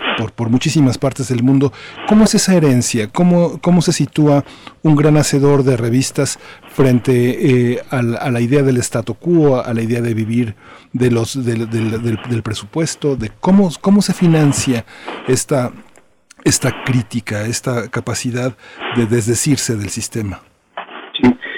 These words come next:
Speaker 2: Bueno, en el caso de, de Octavio Paz, eh, fundó dos revistas muy importantes, Plural en mil novecientos setenta y uno y Vuelta en mil novecientos setenta y seis. Vemos a un hombre interesado, preocupado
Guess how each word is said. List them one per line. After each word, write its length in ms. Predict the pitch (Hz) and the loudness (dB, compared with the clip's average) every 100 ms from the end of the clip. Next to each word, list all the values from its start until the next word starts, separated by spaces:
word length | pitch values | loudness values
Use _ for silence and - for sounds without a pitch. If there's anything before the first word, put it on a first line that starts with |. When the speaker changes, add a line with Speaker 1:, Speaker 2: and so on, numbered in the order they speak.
| - - _ | -12 -14 _
Speaker 2:
Bueno, 440 | - 175 233 185 131 131 | 2 6 8 6 4 4
en 120 | 147 | 2
el 100 | 143 | 4
caso 300 | 196 214 247 | 0 0 2
de, 340 | 196 160 131 117 | 4 2 0 -6
de 80 | 147 | -8
Octavio 420 | 135 - 170 185 | -6 -6 -4 -4
Paz, 300 | 175 156 170 175 _ _ _ _ _ _ _ | -2 -2 -2 -8 _ _ _ _ _ _ _
eh, 380 | 127 117 113 113 - | -10 -8 -8 -10 -8
fundó 300 | 117 117 143 | -6 -2 0
dos 160 | 143 143 | 0 0
revistas 520 | 135 123 127 - 123 _ _ _ _ | -2 -2 -4 -8 -10 _ _ _ _
muy 160 | 117 123 | -6 -4
importantes, 640 | 123 120 113 117 113 123 120 | -4 -8 -4 -2 -2 -4 -6
Plural 480 | - 117 117 117 117 | -2 0 2 0 0
en 160 | 113 117 | -2 -2
mil 80 | |
novecientos 440 | 120 117 110 110 117 | -2 -2 -4 -8 -6
setenta 400 | 120 120 107 117 | -4 -2 -2 -2
y 100 | 110 | -2
uno 300 | 123 131 120 | -2 0 2
y 80 | 113 | 2
Vuelta 400 | 107 123 120 - | 0 0 0 -2
en 140 | 113 113 | 0 2
mil 160 | 120 | 2
novecientos 460 | 127 120 - 110 120 | 0 -2 -2 -4 -4
setenta 460 | 123 - 110 - 110 | -2 -2 -2 0 -2
y 100 | 110 | 0
seis. 220 | 123 120 120 - - - - - 123 | 0 0 -2 -12 -16 -12 -10 -2 2
Vemos 340 | 156 180 175 | 4 4 4
a 40 | 151 | 4
un 160 | 156 | 4
hombre 600 | 151 151 151 160 151 147 139 | 4 2 2 2 2 0 -2
interesado, 1000 | 131 123 127 117 110 135 139 139 139 123 | -10 -8 -8 -8 -6 -2 0 0 -2 -2
preocupado 720 | 127 123 113 - 127 127 131 | -6 -6 -10 -6 -2 -2 -2